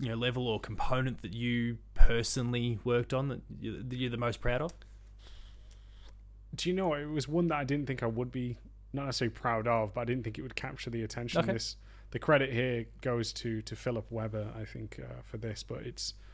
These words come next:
Speaker 2: the one that a lot of people spoke about when the, the first preview came out, which is about the, the monk who gets captured by Maelstrom.
Speaker 1: Oh, right.
Speaker 2: And then he's forced to get, you know, rewired, which is against his religious beliefs.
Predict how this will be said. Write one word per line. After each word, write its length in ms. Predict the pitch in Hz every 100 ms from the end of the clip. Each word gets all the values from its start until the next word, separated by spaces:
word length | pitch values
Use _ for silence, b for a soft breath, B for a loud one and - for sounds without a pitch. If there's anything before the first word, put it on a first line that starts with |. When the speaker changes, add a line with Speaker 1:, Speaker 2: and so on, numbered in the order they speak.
| b b b b b
Speaker 2:
the 80 | 131
one 140 | 156
that 100 | 156
a 100 | 147
lot 160 | 135 147
of 60 |
people 200 | 135 139 131
spoke 260 | - 151
about 180 | 147 135
when 160 | 131 117
the, 200 | 110 110
the 100 | -
first 340 | - 120 -
preview 540 | - 123 113 120 120 113 -
came 280 | - 120 120
out, 240 | 117 123
which 180 | 127 -
is 80 | 113
about 300 | 110 120 123
the, 240 | 117 110
the 120 | 113 107
monk 400 | 107 123 120 -
who 160 | 120 107
gets 340 | 110 - -
captured 540 | - - 127 - 120 107
by 220 | 113 107
Maelstrom. 640 | 107 117 117 - 127 117 113
Speaker 1:
Oh, 160 | 160
right. 220 | 151 156 - -
Speaker 2:
And 120 | 110
then 180 | 110 110
he's 280 | 98 107 98
forced 580 | - 110 104 104 - - b b b -
to 180 | 120
get, 240 | 101 110 -
you 100 | 110
know, 160 | 98 98 123 - - - -
rewired, 760 | 117 110 104 113 110 107 104 101 -
which 220 | 120 -
is 60 | 107
against 300 | 110 104 -
his 160 | 101
religious 400 | 104 104 101 110
beliefs. 560 | - 110 120 107 -